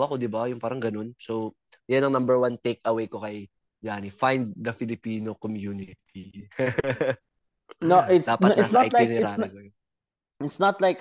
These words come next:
Speaker 2: I found the Fi-, Filipino community. It's like the Filipino community found me. Because the, the great story about it is that in, from the airport, I took the bus going to the bus station. Okay, from the airport to the bus station.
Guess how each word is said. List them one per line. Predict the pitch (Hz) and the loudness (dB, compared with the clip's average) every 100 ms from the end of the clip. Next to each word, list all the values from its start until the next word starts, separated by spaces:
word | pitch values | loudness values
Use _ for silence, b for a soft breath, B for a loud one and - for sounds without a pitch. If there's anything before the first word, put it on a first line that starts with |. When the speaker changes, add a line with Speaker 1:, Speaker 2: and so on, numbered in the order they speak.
| 139 | 0
Speaker 2:
I | 143 | 0
found | - 156 151 | 2 2 2
the | 143 | -6
Fi-, | - 135 135 - | -6 -4 -4 -6
Filipino | 139 127 135 127 | -6 -6 -4 -6
community. | 120 123 131 147 139 123 | -6 -4 0 0 0 0
It's | 104 - | -2 -2
like | 143 | -2
the | 135 | -2
Filipino | 175 165 - 156 151 151 139 | 0 0 0 -4 -2 -4 -8
community | - 127 139 143 - 120 | -8 -6 -4 -4 -6 -6
found | - 120 117 110 | -2 0 -2 -6
me. | 117 147 127 - _ _ _ _ _ _ _ _ _ - | -2 -2 -4 -8 _ _ _ _ _ _ _ _ _ -16
Because | - 123 151 147 131 - _ _ _ - | -14 -2 0 0 -2 -16 _ _ _ -2
the, | 143 127 - | 0 0 -2
the | 131 143 | -2 0
great | 139 165 190 | 2 2 0
story | - 165 160 | 0 0 2
about | 139 127 127 120 | 2 2 0 0
it | 117 - | -8 -10
is | 117 - | -12 -4
that | 113 - | -4 -4
in, | 123 | -8
from | 131 143 | -6 -6
the | 143 | -2
airport, | 127 123 113 110 - | -2 -2 -4 -4 -4
I | 110 | -8
took | - 123 | -6 -6
the | 113 | -6
bus | 104 113 - - | 0 0 -2 -6
going | 117 113 | -4 -4
to | 113 | -6
the | 101 104 - | -2 -4 -4
bus | 98 104 - | -2 -2 -2
station. | - 101 - - 117 113 107 _ - | -4 -4 -4 -4 0 0 -2 _ -14
Okay, | - 110 | -8 -6
from | 110 | -4
the | 110 | -4
airport | 110 - 104 | -4 -6 -6
to | |
the | 92 | -4
bus | 95 98 | -2 -4
station. | - 104 - 113 110 | -4 -6 -2 -2 -2